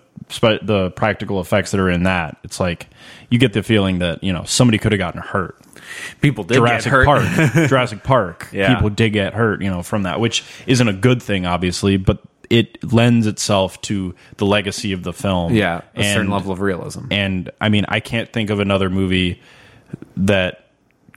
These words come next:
Speaker 1: could go up against Jurassic Park in terms of legacy that's come out in the last thirty years, twenty-five years.
Speaker 2: Mm-hmm. No, uh, and one of the, one of the movies, I think, uh, a comparison that is necessary to talk about is The Lord of the Rings versus The Hobbit.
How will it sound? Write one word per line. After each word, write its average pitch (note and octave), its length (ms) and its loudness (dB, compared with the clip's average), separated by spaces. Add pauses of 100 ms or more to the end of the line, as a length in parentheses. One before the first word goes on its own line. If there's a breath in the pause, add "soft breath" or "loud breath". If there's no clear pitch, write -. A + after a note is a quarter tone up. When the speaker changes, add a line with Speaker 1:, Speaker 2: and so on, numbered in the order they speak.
(120)
Speaker 1:
could G2+ 240 0
go G#2 180 4
up F#2+ 140 0
against F#2 380 -4
Jurassic F#2 360 -2
Park F#2+ 300 -2
in F#2 60 -6
terms F#2+ 260 -4
of F2+ 100 -6
legacy F2+ 380 -2
that's E2+ 160 -6
come - 180 -2
out D#2+ 160 -2
in D#2 60 -4
the E2+ 80 -4
last E2 320 -4
thirty E2+ 220 0
years, E2+ 360 -2
twenty-five E2+ 460 -4
years. E2 400 -6 (1300 soft breath)
Speaker 2:
Mm-hmm. F#2+ 300 2 (760 loud breath)
No, A#2 140 4
uh, A#2+ 380 -2
and C3 240 0
one C#3 180 4
of F3 100 2
the, B2+ 320 4
one B2 180 2
of C3+ 60 4
the A#2+ 60 4
movies, G2+ 840 2 (180)
I A#2 140 0
think, B2 280 -4
uh, G#2 280 0
a - 80 -4
comparison G#2 680 0
that F2+ 340 -2
is F#2+ 500 -6
necessary F#2+ 480 -2
to F2 80 -2
talk F2 280 0
about F2 360 -2
is F#2 180 -4
The G2 80 -2
Lord G#2 220 2
of G#2 80 2
the G2+ 60 -4
Rings F#2+ 260 -4
versus F2+ 400 -6
The E2 120 -4
Hobbit. E2 460 -4